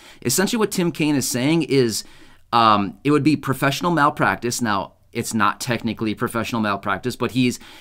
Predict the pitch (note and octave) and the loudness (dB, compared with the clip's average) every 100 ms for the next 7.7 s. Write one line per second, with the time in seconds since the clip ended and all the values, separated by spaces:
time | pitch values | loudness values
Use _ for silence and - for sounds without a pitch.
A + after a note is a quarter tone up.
0 | - D#3 C3+ G2 A2 F#3 G3 F#3 F#3+ F3+ | -4 0 0 -2 -2 0 0 -2 -2 -2
1 | A2 C#3 C#3+ - - F3+ A#2 A2+ - A#2+ | -4 -4 -4 -4 0 2 2 0 -6 -8
2 | A2+ A#2 - F3 E3 G3 D3 G#2 - B2 | -4 -4 -2 0 0 0 0 -2 -2 -6
3 | C#3+ - - - _ C#3+ E3+ A3+ E3 C3 | -6 -8 -18 -20 _ 2 4 4 2 0
4 | B2+ - G#2 B2 A#2+ - A2 G#2+ A2 B2 | 0 -6 -6 -2 -2 0 -2 0 0 -2
5 | C#3+ D3 C#3 - A2 A2 G#2 - A#2 B2+ | 0 -2 -2 -4 -6 -6 -6 -8 -6 -2
6 | A2+ G#2+ C#3+ E3 - F#2+ A2+ B2+ C#3 D3 | -2 -2 -4 -4 -6 -6 -2 -2 -2 -4
7 | E3+ G3+ D#3 E3 A2+ G#2+ A#2 | -4 -4 0 0 0 -2 -4